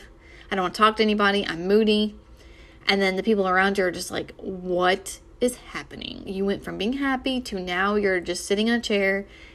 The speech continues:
and you look like you're moping. How did you go from being happy like a bunny to sad like Eeyore?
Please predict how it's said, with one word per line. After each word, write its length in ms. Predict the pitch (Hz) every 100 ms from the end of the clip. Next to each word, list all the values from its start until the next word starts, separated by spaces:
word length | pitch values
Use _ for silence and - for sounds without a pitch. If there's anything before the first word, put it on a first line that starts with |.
| -
and 160 | - 190
you 120 | 180
look 160 | 175 175
like 140 | 185
you're 100 | 196
moping. 420 | 190 - - - - - - - - - - - - -
How 180 | - 208
did 180 | 220
you 100 | 233
go 260 | 208 190 190
from 560 | 190 190 180 180 175 170 - - - - - -
being 360 | 190 175 170
happy 640 | - - 196 208 269 277
like 180 | 262 202
a 40 | 202
bunny 380 | 196 185 180
to 560 | 180 - 175 165 170 170
sad 500 | - 185 180 180 175
like 220 | 175 175
Eeyore? 500 | 208 175 - - -